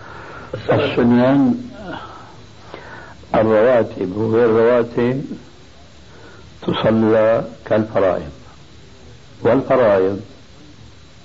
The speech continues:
Speaker 2: الركن فيها قراءة الفاتحة.
Speaker 1: نعم.
Speaker 2: قراءة السورة بعد الفاتحة سنة.
Speaker 1: سنة.
Speaker 2: فلو ما قرأ في الفريضة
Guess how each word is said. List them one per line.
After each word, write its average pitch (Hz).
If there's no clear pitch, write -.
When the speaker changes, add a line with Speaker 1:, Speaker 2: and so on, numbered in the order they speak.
Speaker 2:
الركن 120
فيها 113
قراءة 131
الفاتحة. -
Speaker 1:
نعم. 117
Speaker 2:
قراءة 131
السورة 117
بعد 117
الفاتحة 104
سنة. 165
Speaker 1:
سنة. 120
Speaker 2:
فلو 117
ما 143
قرأ 123
في 135
الفريضة 107